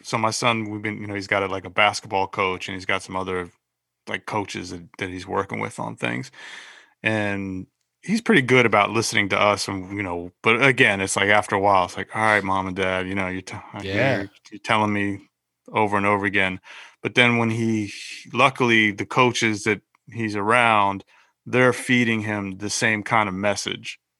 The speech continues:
Speaker 1: And so when they start to tell it, then it, it further resonates with him. Like,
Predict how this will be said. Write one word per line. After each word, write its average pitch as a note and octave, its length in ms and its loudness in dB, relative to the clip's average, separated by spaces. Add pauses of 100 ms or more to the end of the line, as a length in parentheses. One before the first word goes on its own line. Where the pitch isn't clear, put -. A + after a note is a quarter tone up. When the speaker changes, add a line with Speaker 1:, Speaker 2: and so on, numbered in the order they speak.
(160)
Speaker 1:
And G2 140 -8
so F#2 340 -2
when F#2+ 340 -6
they G#2+ 140 0
start G#2 300 0
to G2+ 80 -14
tell F2+ 340 -4
it, F2 120 -10
then G2 140 -6
it, F#2 160 -8 (120)
it G#2 300 -6 (960)
further A2 420 0
resonates F#2 520 -4
with G#2 140 -12
him. F#2 220 -8
Like, F#2 180 -12